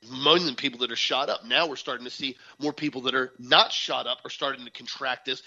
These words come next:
because, of course, it would make sense now with the viral load that these individuals basically are carrying that have been injected. So what it allows you to do is it allows you to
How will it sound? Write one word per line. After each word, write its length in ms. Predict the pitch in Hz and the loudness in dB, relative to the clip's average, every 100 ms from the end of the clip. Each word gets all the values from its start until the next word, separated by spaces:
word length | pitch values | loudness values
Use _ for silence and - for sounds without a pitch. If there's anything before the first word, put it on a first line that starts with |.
| - - | -16 -6
because, 380 | 147 - 147 135 | -4 0 0 0
of 100 | - | -4
course, 300 | - 190 180 | 0 0 0
it 60 | |
would 120 | 139 | -2
make 160 | 175 - | -2 -2
sense 340 | - 196 196 | 2 2 2
now 260 | 139 127 123 - - - - | -2 -2 -4 -10 -20 -16 -2
with 160 | 151 | 0
the 120 | 143 | 2
viral 760 | 113 - 151 156 165 165 160 156 _ _ | -2 6 8 10 8 2 -4 -8 _ _
load 640 | 120 147 185 127 113 127 _ _ _ _ - | -8 -2 -2 -4 -10 -20 _ _ _ _ -6
that 120 | 143 | -4
these 200 | 143 - | -6 -4
individuals 720 | 170 160 - 175 165 131 123 | -2 -2 0 -2 -2 -6 -8
basically 540 | 127 123 - 123 127 120 | -8 -8 -8 -8 -6 -6
are 80 | |
carrying 460 | 117 - 185 139 123 | -8 -2 0 0 -2
that 120 | 123 | -6
have 140 | 123 113 | -6 -4
been 100 | 120 | -4
injected. 540 | 117 170 202 - - - - | 2 4 4 2 -12 -14 -10
So 100 | - | 2
what 80 | 165 | 4
it 60 | 147 | 6
allows 480 | 135 156 240 233 214 | 8 8 8 2 -6
you 80 | |
to 80 | 143 | -12
do 260 | - 233 220 | -12 -8 -8
is 160 | 139 | -8
it 120 | - 139 | -10 -10
allows 500 | 127 139 180 202 165 | -2 2 4 2 -4
you 80 | |
to 140 | - | -14